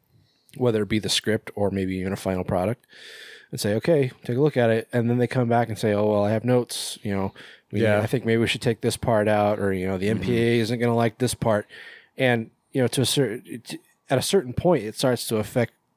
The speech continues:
Speaker 1: the narrative. It starts to affect the story as a whole. And so if that starts to change the ending,
Speaker 3: Yeah.
Speaker 1: then maybe the ending isn't even what they wanted it to be.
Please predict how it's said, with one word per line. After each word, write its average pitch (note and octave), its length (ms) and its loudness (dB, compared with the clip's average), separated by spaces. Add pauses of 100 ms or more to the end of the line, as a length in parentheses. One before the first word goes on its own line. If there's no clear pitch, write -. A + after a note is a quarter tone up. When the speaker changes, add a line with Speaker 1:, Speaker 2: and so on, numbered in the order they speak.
Speaker 1:
the A2 80 -2
narrative. G#2 460 2
It E2+ 140 -6
starts C3 300 -2
to A#2 120 -2
affect A2 300 -2
the A2 60 -6
story A#2 340 0
as F#2+ 80 -2
a E2 100 -6
whole. A2+ 300 0 (480)
And G#2 160 -4
so G2 680 2 (920)
if - 200 -2
that A2+ 280 2 (300)
starts - 400 -2
to A2+ 100 -6
change A2 420 -2
the F#2 160 -6
ending, G#2 520 0 (120)
Speaker 3:
Yeah. E2+ 280 -6
Speaker 1:
then G#2+ 160 0
maybe A#2+ 300 4
the G#2 180 -2
ending B2+ 340 2
isn't A#2 200 2
even A2+ 180 2
what A2+ 160 2
they A#2+ 100 4
wanted A2 300 2
it G#2+ 120 -2
to G#2+ 80 -6
be. - 320 -4